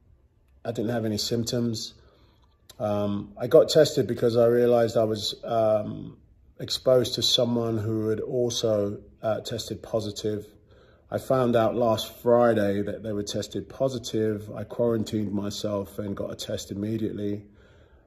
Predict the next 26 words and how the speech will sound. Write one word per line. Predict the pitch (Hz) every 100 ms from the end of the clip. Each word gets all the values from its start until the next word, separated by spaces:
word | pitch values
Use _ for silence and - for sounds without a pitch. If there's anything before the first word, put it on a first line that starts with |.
| -
uh, | 107 98
and | 104
got | 95
the | 104
results | 101 107 87
back | - 95 - _
today. | - 90 82 104 98 92 - - _ _ - - _ _ _ - - -
Uh, | 110 117 117 117 117 117 -
look, | 131 131 - - - _
this | - 113 -
is | 127
serious, | - 160 156 104 - - - -
you | 107
know? | 113 127 139 - _
Now's | 113 120 110
the |
time | 107 123 113
to | 110 110
really | 113 110
think | - 123 113
about | 107 110 104 - - -
social | - 117 110 110
distancing, | 120 117 - 113 - 123 120 113 113 - _
washing | 113 110 -
your | 110 107
hands. | 120 123 120 120 113 -